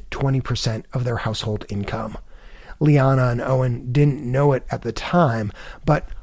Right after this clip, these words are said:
under the Affordable Care Act,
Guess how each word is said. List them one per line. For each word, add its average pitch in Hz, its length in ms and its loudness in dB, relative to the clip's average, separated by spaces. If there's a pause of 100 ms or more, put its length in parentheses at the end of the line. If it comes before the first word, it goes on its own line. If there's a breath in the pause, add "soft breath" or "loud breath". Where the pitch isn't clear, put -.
(140)
under 202 380 4
the 175 320 4
Affordable 139 760 4
Care 190 340 4
Act, - 340 -4